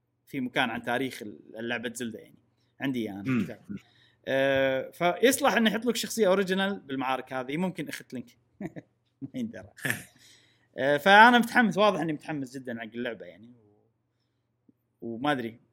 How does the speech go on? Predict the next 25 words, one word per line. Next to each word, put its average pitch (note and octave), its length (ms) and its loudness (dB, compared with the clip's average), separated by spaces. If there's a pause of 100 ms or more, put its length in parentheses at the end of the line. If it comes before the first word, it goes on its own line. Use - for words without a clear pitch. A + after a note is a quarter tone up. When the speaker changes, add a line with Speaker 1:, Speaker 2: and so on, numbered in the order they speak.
Speaker 1:
ما C3+ 440 -2
أنا D3 100 -2
قاعد، C#3 220 -2
ودي F3+ 300 -2
ورا-، E3 220 0
إن E3 80 -8
شاء A#3 160 4
الله G3+ 140 4
Speaker 2:
مم. - 80 2
Speaker 1:
ودي G3+ 100 2
أسوي G3+ 240 2
فيديو F#3 240 -4
تحليل، G3 440 -4 (1400)
بس C#3+ 220 -8
ما G3+ 140 6
أدري F3+ 140 0
شلون F#3 200 0
أسويه. C3 340 -2
قاعد C3 140 -2
أفكر F3+ 240 -6
أسوي D#3+ 220 -2
لايف، C3+ 360 -2 (1120)
لأني E3 200 2
أبي F3+ 140 4
أسترسل. F3 460 2